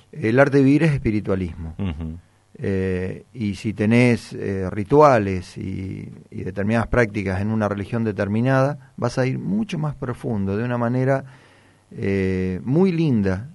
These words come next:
Speaker 1: en tu propia religión. Así que el, otro de los preceptos del arte de vivir, que existe en más de ciento sesenta países,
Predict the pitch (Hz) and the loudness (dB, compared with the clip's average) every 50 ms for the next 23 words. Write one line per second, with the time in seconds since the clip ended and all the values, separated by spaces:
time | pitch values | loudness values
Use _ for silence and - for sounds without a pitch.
0 | _ _ - - 104 98 92 110 95 - 123 131 127 123 110 101 87 85 85 - | _ _ -10 -8 -8 -6 -6 -6 -6 -4 -4 -4 -2 -4 -6 -6 -6 -10 -12 -14
1 | - - - - _ _ _ _ _ _ _ _ _ _ _ _ _ _ _ _ | -14 -18 -18 -20 _ _ _ _ _ _ _ _ _ _ _ _ _ _ _ _
2 | _ _ _ - 101 98 - 135 113 127 120 113 107 - - - - 113 110 110 | _ _ _ -8 -6 -4 -4 -2 0 2 2 2 2 -2 -8 -6 -2 0 0 2
3 | 113 110 107 - - - - - 120 123 123 127 131 123 110 107 110 - - 139 | 0 0 -2 -6 -10 -12 -6 0 0 0 2 4 2 2 2 2 -2 -2 -2 -4
4 | 131 - 113 107 107 110 107 107 101 104 104 110 117 123 139 147 143 139 131 131 | -2 0 -2 0 2 0 0 0 0 0 2 2 2 2 2 2 2 0 -2 -6
5 | - - 101 92 - 117 110 - 110 104 107 107 104 101 95 - - 147 143 131 | -8 -8 -8 -6 -6 -8 -6 -4 -4 -2 -2 -2 -2 -4 -4 -2 -2 -2 -2 -2
6 | 127 104 87 101 98 92 107 104 90 101 - 98 104 117 120 104 - - 104 - | -4 -6 -8 -8 -4 -2 -2 -2 -2 -2 -2 0 -2 -2 -2 -4 -4 -6 -8 -8
7 | - | -10